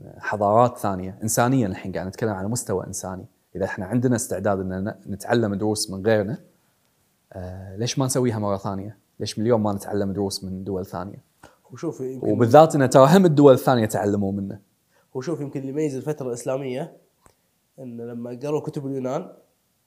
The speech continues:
Speaker 2: آه، استطاعوا ينتجون فكر خاص فيهم، أو استطاعوا أنه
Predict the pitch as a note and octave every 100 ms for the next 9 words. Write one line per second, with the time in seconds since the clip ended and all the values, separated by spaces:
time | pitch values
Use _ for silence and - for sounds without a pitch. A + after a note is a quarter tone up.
0 | _ _ _ _ E3+ B2+ A2+ - D3 D#3+
1 | C#3 C#3 B2+ C3+ C3+ G2+ - G#2+ A2 F#2+
2 | G#2 _ _ _ - A#2+ A#2 B2 C#3 B2+
3 | B2+ C3 C3